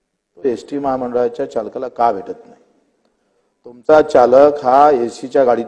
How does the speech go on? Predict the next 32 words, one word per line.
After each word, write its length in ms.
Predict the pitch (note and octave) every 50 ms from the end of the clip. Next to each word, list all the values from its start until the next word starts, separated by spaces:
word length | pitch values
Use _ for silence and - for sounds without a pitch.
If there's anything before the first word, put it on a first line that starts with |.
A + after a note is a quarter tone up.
| - -
फिरतोय, 360 | A2+ G2 - - A2+ A#2+ C3
अध्यक्ष 360 | B2 - - A2+ G#2+ - -
महोदय, 280 | A#2+ A#2 A#2 A#2 C3+ C3
तुमचा 320 | C3 A#2+ G#2+ G#2 - C3
पण 200 | A#2+ B2+ A#2+ A#2
चालक 380 | A2+ - A2+ G#2+ A2 A#2 A#2+ - - _ _ _ _ _ _ -
एसीच्या 420 | A2 G#2 _ - B2 A2+ B2 A#2+
गाडीत 180 | G#2+ G2 G2 F#2
फिरतोय 400 | - - - _ _ _ - - _ _ _ _ _ _ _ _ _ _ _ _ _ _ _ _ _ _ _ _ _ _ B2
आणि 240 | B2 C3+ C3+ B2 A2
हा 240 | B2 C3 D3 D#3 D#3+ D#3+ - -
भर 180 | A#2 B2+ D3 D3
उन्हात 480 | D3 C3 B2+ C3 C#3+ C#3+ C3 A#2 - - - - - - _ _ _ _ _ _ _ _ _ _ _ _ _ _ _ _ -
त्या 100 | C#3 B2+
एसटीत 300 | A#2 A#2 - - D3+ C#3 A2+
बसलं 360 | A2+ A#2+ A#2 - - D3+ D3+ C#3+
ना 260 | C#3+ C3 B2 C3+ C#3+ C#3
तर 80 | C#3 B2
चौफेर 460 | - - C3+ B2+ B2+ B2 C#3+ D3 C#3
घाम 300 | C3+ B2 A2+ A#2+ A#2+ A#2+
येतं, 220 | G#2+ G2+ - - - - _ - - - - _ _ _ _ _ _ - A2+
त्याचे 220 | A2+ _ - D3
कष्ट 260 | C#3+ D3 C#3+ - -
अधिक 240 | E3 C#3 B2+ D3 D3
जास्त 360 | C3 C3+ C#3 C3+ - - -
आहे 160 | D3 A#2+ - - - - - - _ _ _ _ _
आणि 80 | - A2
त्याला 140 | A2+ C3+ D3+
पगार 340 | D#3 - C#3+ B2+ B2+ D3+ D#3
कोण 200 | D#3 D#3+ D#3 D#3
कमी 240 | D#3+ D#3 D3 D#3 D#3
आहे? 240 | E3 E3+ - -